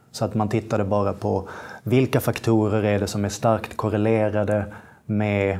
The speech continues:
eh, inkomstnivåer eller med tillväxtnivåer mellan länder.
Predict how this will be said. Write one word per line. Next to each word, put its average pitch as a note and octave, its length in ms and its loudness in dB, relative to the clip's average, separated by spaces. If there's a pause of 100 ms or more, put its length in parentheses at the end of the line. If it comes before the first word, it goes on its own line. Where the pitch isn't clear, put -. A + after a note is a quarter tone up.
(240)
eh, G#2 760 -4
inkomstnivåer A2+ 960 2
eller A2 300 0
med G#2 160 0
tillväxtnivåer G#2 840 -4 (320)
mellan G2+ 360 -4
länder. - 260 -6